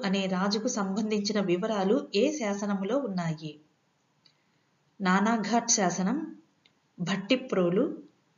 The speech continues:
నాసిక్, హాతీగుంఫా శాసనం. జవాబు రెండు, భట్టిప్రోలు. కళింగ, అస్సక రాజ్యాల మధ్య యుద్ధం జరిగిందని తెలిపే గ్రంథము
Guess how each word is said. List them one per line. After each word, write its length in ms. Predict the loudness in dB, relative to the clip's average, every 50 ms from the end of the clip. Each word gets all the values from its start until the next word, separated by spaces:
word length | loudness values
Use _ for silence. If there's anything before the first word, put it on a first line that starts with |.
| _ _ _ _ _ _ _ _ _ _ _ _ _ _ _ _ -6
నాసిక్, 560 | -4 0 2 2 2 2 2 0 0 0 -4 -10 -16 _ _ _ _ _ _ -20 -20 _ _ _ _ _ _ _ _ _ _ _ _ _ _ -4
హాతీగుంఫా 800 | 0 2 2 4 4 2 2 2 2 0 -2 -2 -2 0 0 0
శాసనం. 500 | 0 0 0 0 0 0 0 -2 -2 -4 -6 -4 -2
జవాబు 420 | 0 0 2 2 2 2 2 2
రెండు, 340 | 2 2 2 2 2 0 -2 -2 -4
భట్టిప్రోలు. 800 | -4 -4 -6 -4 -2 -2 -2 -2 0 0 2 2 4 2 2 0 -2 -6 -14 -18 _ _ _ _ _ _ _ _ _ _ _ _ _ _ _ _ _ _ _ _ _ _ _ _ _ _ _ _ _ _ _ _ _ _ _ _ _ -20 -20 -20 -20 -20 -20 _ _ _ _ _ _ _ _ _ _ _ _ _ _ _ _ _ _ _ _ _ _ _ _ _ _ _ _ _ _ _ _ _ _ _ _ _ _ _ _ _ _ _ _ _ 4
కళింగ, 380 | 4 6 6 6 4 4 4 2 0 0 -2 -6 -2 -2
అస్సక 320 | -2 0 2 2 4 4 4 4
రాజ్యాల 460 | 6 4 4 4 4 4 2 2 4 4
మధ్య 260 | 2 2 4 6 6 6
యుద్ధం 340 | 6 6 2 2 0 2 2 2
జరిగిందని 600 | 4 4 6 4 4 4 2 0 0 0 -2 -2 0
తెలిపే 360 | 0 0 0 0 0 -2 -2 0
గ్రంథము 500 | 0 0 0 0 0 -2 -2 0 -2 0